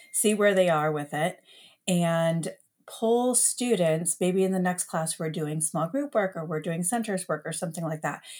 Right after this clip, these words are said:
And I pull the students who are really struggling and I work with them one-on-one just to see where is their breakdown of knowledge. So maybe their breakdown of knowledge is they were counting lines, lines and spaces from the top of the staff.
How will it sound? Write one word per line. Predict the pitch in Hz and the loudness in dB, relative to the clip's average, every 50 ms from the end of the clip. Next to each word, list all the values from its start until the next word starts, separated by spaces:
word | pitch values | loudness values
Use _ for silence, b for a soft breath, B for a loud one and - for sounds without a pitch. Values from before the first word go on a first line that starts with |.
| B B | B B
And | 208 196 190 | 4 4 4
I | 190 | 4
pull | 190 - - 214 208 | 4 2 0 0 2
the | 214 208 | 2 0
students | - - - 190 180 190 180 - | -2 -2 -2 -2 0 0 -2 -2
who | - 185 | 0 0
are | 175 170 | 0 0
really | 170 170 165 170 160 | 0 -2 -2 -2 -4
struggling | 160 - - 156 156 - 190 190 190 190 208 214 208 b b b b b b b | -6 -4 -4 -4 -4 0 0 2 2 2 0 -2 -6 b b b b b b b
and | 185 190 | 2 2
I | 185 180 | 2 2
work | 175 196 208 220 220 | 2 4 2 4 4
with | 269 254 262 | 2 0 2
them | 262 254 240 214 | 2 2 2 2
one-on-one | 196 190 196 196 196 180 165 165 170 175 175 | 2 0 0 0 0 0 0 2 0 0 2
just | 190 185 180 - | 0 -2 -2 -2
to | - 208 | -2 -2
see | 180 - - 196 185 180 175 175 165 - | -2 0 0 0 0 2 2 0 -2 -4
where | 190 175 180 175 180 185 196 208 | -2 0 2 2 4 4 2 2
is | 208 - 180 175 | 0 -2 -2 -2
their | - 165 160 156 | 0 -2 -2 -2
breakdown | - 160 156 156 156 - 156 135 135 139 147 - - | -2 -2 -2 -2 -4 -6 -6 -6 -4 -6 -6 -8 -10
of | 151 151 160 | -10 -8 -8
knowledge. | 151 143 - - - - - 180 - - - - - - | -8 -6 -8 -10 -10 -10 -10 -8 -8 -8 -8 -10 -10 -8
So | 208 - - 202 185 175 175 170 165 170 170 b b b b b b - | -6 -2 0 2 4 4 4 4 2 0 -4 b b b b b b 0
maybe | 208 240 285 320 320 277 | 2 2 2 2 2 2
their | 226 208 | 2 4
breakdown | 180 190 185 175 180 175 170 165 | 4 4 4 2 2 2 2 2
of | 170 160 | 0 0
knowledge | 165 160 160 165 165 160 156 - | 0 0 0 0 0 0 0 -2
is | 156 151 147 147 143 - - - | -2 0 0 -2 -2 -4 -6 -6
they | - 180 185 185 | -2 2 4 4
were | 180 180 175 180 - - | 4 2 0 -2 -6 -4
counting | 185 180 180 175 175 165 170 165 160 156 160 160 - _ _ _ _ - | -2 0 2 2 2 0 0 -2 -2 -4 -4 -6 -8 _ _ _ _ -4
lines, | 185 175 175 175 175 - - - - _ _ _ - | -2 0 0 0 -2 -2 -6 -10 -16 _ _ _ -4
lines | 185 185 175 175 175 175 170 180 | -2 0 0 2 2 0 0 -2
and | 170 165 | -4 -6
spaces | 165 - 185 170 165 - - 147 - | -6 -4 -4 -2 -2 -2 -2 -4 -4
from | - - 160 147 | -4 -6 -6 -6
the | 139 143 | -6 -8
top | - - - 190 190 - | -8 -6 -4 -4 -4 -6
of | - 175 - | -8 -12 -10
the | 190 - | -10 -10
staff. | - - - - - - - | -10 -10 -10 -12 -12 -14 -18